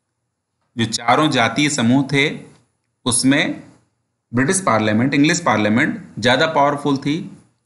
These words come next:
इसने Act of Union seventeen zero seven के तहत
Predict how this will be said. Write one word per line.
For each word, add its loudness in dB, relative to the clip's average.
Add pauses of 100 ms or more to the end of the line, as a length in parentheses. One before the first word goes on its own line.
(120)
इसने 0 (500)
Act 0
of -2
Union 4
seventeen 2
zero 0
seven 0
के -2
तहत -2